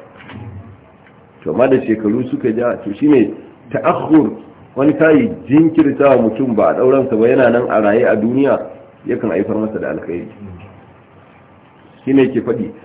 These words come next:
cewa idan aka jinkirta maka, wani zai iya sanya har ka gaji da wanda ba, abubuwan da ba daidai ba, miyagun ayyuka ko munanan ayyuka ko yawan sabon Allah, ka ga kana neman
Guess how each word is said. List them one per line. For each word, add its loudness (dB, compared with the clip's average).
cewa 0
idan -2
aka 0
jinkirta 0
maka, -2
wani -4
zai 0
iya -4
sanya -6
har -2
ka -4
gaji -6
da 2
wanda 2
ba, 2
abubuwan 0
da 2
ba 0
daidai 0
ba, 2
miyagun 0
ayyuka -2
ko -2
munanan 2
ayyuka -4
ko -2
yawan 4
sabon -4
Allah, -2
ka -8
ga -4
kana 4
neman 0